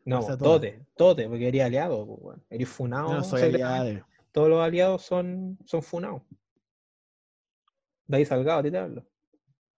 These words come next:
Speaker 2: <laughs> Yo no, <clears throat> no me considero aliado tampoco, pero, pero puedo apoyar causas
Speaker 1: Sí.
Speaker 2: justas, po, ¿cachai?
Speaker 1: Nada más, cada uno con la suya, y al final, nada más, si igual, yo soy terrible odiador, pues, sí, terrible hate,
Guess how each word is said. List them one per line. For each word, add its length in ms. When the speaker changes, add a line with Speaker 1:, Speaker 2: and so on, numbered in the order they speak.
Speaker 2:
<laughs> 800
Yo 240
no, 240
<clears throat> 360
no 100
me 80
considero 560
aliado 400
tampoco, 420
pero, 500
pero 200
puedo 140
apoyar 340
causas 280
Speaker 1:
Sí. 60
Speaker 2:
justas, 300
po, 120
¿cachai? 240
Speaker 1:
Nada 300
más, 120
cada 180
uno 200
con 120
la 100
suya, 280
y 80
al 80
final, 320
nada 160
más, 120
si 80
igual, 320
yo 140
soy 200
terrible 460
odiador, 400
pues, 120
sí, 60
terrible 340
hate, 180